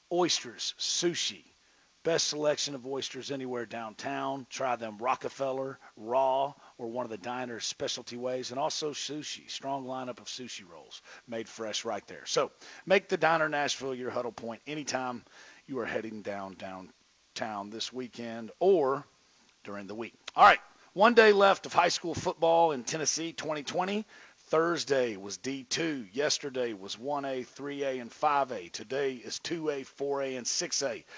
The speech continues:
Let's start with D two. D two double A started us off. C P A thirty-five, Lipscomb twenty-eight. The Sheriff, Cade Law, twenty-five rushes, a hundred sixty-eight yards, one touchdown.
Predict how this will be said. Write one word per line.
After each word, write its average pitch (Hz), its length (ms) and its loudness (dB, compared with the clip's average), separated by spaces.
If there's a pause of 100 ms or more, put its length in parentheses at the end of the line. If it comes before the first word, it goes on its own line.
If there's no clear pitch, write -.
(160)
Let's 143 160 -2
start 143 320 2
with 135 140 -2
D 143 180 -6
two. 143 340 -4
D 131 180 -6
two 143 220 -4
double 143 340 0
A 139 120 0
started 135 420 -4
us 123 140 -4
off. 135 340 -2 (400)
C 143 340 -2
P 139 280 -4
A 139 180 0
thirty-five, 139 760 2
Lipscomb 123 540 -4
twenty-eight. 139 640 -4
The 123 80 -8
Sheriff, 135 500 0
Cade 135 280 -4
Law, 131 300 2
twenty-five 131 600 -4
rushes, 127 420 -2
a 110 80 -6
hundred 131 280 -6
sixty-eight 131 580 -6
yards, 131 400 -2
one 120 220 -6
touchdown. 165 680 -2